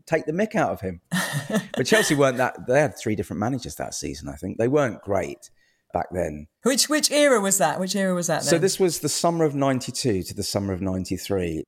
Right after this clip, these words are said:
Speaker 2: Okay, so it was the start of the end of the, beginning of the Ruud Gullit period would have been coming at the end of that, yeah.
Speaker 1: Yeah. But I'll tell you one last thing, that the guy who employed me in the shop, the guy I did the babysitting for, guess what his surname was?
Speaker 2: Abramovich. <laughs>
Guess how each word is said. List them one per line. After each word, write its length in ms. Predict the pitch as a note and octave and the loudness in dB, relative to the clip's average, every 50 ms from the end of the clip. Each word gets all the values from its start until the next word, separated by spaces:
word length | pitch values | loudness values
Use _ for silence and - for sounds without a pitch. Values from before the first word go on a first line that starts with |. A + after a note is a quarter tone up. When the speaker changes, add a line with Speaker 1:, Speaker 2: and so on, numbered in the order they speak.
| - | -4
Speaker 2:
Okay, 320 | D#3+ E3 D#3 - E3 D#3 D#3 | -4 -4 -2 -2 -2 -2 0
so 140 | - - | 0 0
it 40 | F#3 | 0
was 120 | F3 F3+ F3+ | 0 -2 0
the 80 | F#3 | 0
start 360 | - - - G#3 G3 G3 F3+ | 0 0 2 2 2 2 2
of 160 | F3+ E3+ - - | 0 -4 -8 -6
the 200 | - F3 E3 D#3+ D#3+ - - E3 E3 F3+ G#3+ A3 - | -6 -6 -6 -6 -10 -14 -14 -14 -12 -14 -14 -10 -4
end 240 | - F#3+ G3 F#3 F3+ | 0 0 0 0 0
of 260 | F3 D#3+ - - - | -4 -8 -10 -14 -8
the, 380 | - E3 D#3+ D#3 D#3 D3+ D3+ D3+ | -4 0 2 2 2 2 0 -2
beginning 300 | - E3+ F#3 F#3 F3 E3+ | -4 -2 0 0 0 -2
of 80 | E3 E3 | -2 -2
the 60 | E3 | -2
Ruud 220 | D#3+ E3+ E3 E3 | 0 0 0 0
Gullit 300 | - F#3+ F3 D#3 - - | 2 0 0 0 -2 -4
period 360 | - D#3+ D#3 C#3+ C#3+ C3+ C3+ - | -4 -2 0 0 0 -2 -2 -4
would 60 | C#3 | -4
have 60 | C#3 | -4
been 100 | C#3+ D3 | -6 -6
coming 280 | - D#3+ D3+ D3 C#3+ C#3 | -4 -4 -4 -2 -4 -4
at 60 | - | -4
the 60 | C#3+ | -4
end 120 | C#3+ C3+ C3+ | -4 -4 -4
of 60 | C3 | -4
that, 200 | - C3 - - | -6 -6 -6 -4
yeah. 160 | C#3+ C#3 C#3 B2 | -4 -6 -6 -2
Speaker 1:
Yeah. 260 | - G#2+ G#2+ G2+ G2 F#2 - - - - | 0 0 2 2 0 -2 -6 -6 -2 0
But 60 | A2 | 2
I'll 60 | C#3+ | 2
tell 120 | - G#3 G#3 | 4 4 4
you 80 | G#3 F#3+ | 4 4
one 160 | F#3 F3 F3 | 4 4 4
last 280 | E3 D3+ D3 C#3 - - | 4 2 2 0 0 0
thing, 300 | A#2 G2 F#2+ F#2+ - - _ - | 0 0 -2 -4 -10 -10 _ -2
that 160 | - - - | 0 0 0
the 80 | A#2+ | 0
guy 480 | - - D3 C#3+ D3+ D3+ D3+ D3 D3 - - | 2 2 2 2 2 2 2 2 0 -2 -2
who 360 | A#2 C3 C#3 C3+ C3 B2+ A#2+ - - - _ _ _ | -2 0 2 2 2 2 0 -2 -6 -12 _ _ _
employed 400 | G#2 G#2+ G2+ A2 A#2+ B2 A2+ G#2 | -6 -6 -2 0 2 2 2 0
me 260 | F2 E2+ F2 F#2+ G#2+ - | -2 -4 -6 -6 -6 -6
in 100 | F#2 F#2+ | -6 -6
the 80 | G2 F#2+ | -6 -4
shop, 360 | - - G#2+ F2+ F#2+ - - - _ _ _ | -2 -2 0 0 -2 -4 -8 -14 _ _ _
the 80 | - F#2+ | -4 -2
guy 140 | A2+ G#2+ G2+ | -2 -2 -2
I 20 | |
did 140 | F#2+ G2 F2+ | -2 -4 -4
the 40 | F#2+ | -2
babysitting 540 | - G#2+ G2+ - - - F2 - F2 E2 | -2 -2 -2 -4 -6 -8 -8 -8 -10 -8
for, 260 | - - F#2+ F#2 F#2 - _ _ _ _ _ _ _ - | -6 -4 -2 -2 -4 -6 _ _ _ _ _ _ _ -4
guess 160 | A#2 - - | -4 -2 -2
what 80 | - | -2
his 140 | - F#2+ - | -4 -4 -4
surname 460 | - G2+ F#2 E2+ D#2+ D#2 D#2 D2+ D2+ | -4 -4 -4 -4 -4 -6 -8 -8 -10
was? 240 | D#2 D#2+ D#2 - - _ _ _ _ _ _ _ _ - | -10 -10 -12 -14 -18 _ _ _ _ _ _ _ _ -6
Speaker 2:
Abramovich. 640 | D#3 F3+ E3+ D#3+ D3+ C#3+ C#3+ C#3+ - - - - - | -2 0 0 0 -2 -4 -6 -6 -6 -6 -6 -6 -6
<laughs> 60 | - | -6